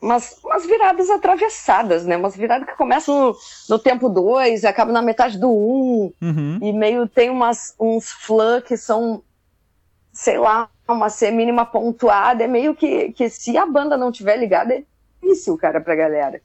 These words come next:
Speaker 2: E vocês tiveram que
Speaker 1: E
Speaker 2: tirar, desculpa te cortar, vocês tiveram que tirar tudo certinho, igualzinho na
Speaker 1: Não,
Speaker 2: gravação, né?
Speaker 1: não, então,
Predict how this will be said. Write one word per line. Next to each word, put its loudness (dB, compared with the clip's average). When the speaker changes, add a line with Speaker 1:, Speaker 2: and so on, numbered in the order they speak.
Speaker 2:
E -2
vocês -2
tiveram 0
que 4
Speaker 1:
E 2
Speaker 2:
tirar, 2
desculpa -12
te -18
cortar, -2
vocês -6
tiveram -2
que -16
tirar 2
tudo -4
certinho, -4
igualzinho -4
na -6
Speaker 1:
Não, 2
Speaker 2:
gravação, 2
né? 0
Speaker 1:
não, 2
então, 0